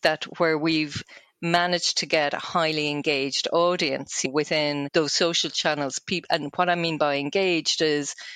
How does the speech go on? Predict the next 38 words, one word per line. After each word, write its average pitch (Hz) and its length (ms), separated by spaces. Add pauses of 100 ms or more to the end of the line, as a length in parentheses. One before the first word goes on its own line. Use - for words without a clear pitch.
somebody 160 380
will 139 180
comment 185 460
on 151 140
it, 143 160
or 147 100
they'll 139 220
send 147 240
it 139 120
to 147 120
a 135 60
friend, 160 640
or 143 340
they'll 143 300 (100)
click 180 240
on 156 160
the 143 60
link 151 420
and 143 200
they'll 139 360
register 147 580
for, 139 380 (100)
for 156 160
a 139 60
call 139 460
with 147 180
the 151 120
agent, 151 460
or 143 100
they 139 120
might 135 220
book - 180
in 139 140
for 139 200
a 131 60
viewing. 147 400
Social 214 480
media 156 520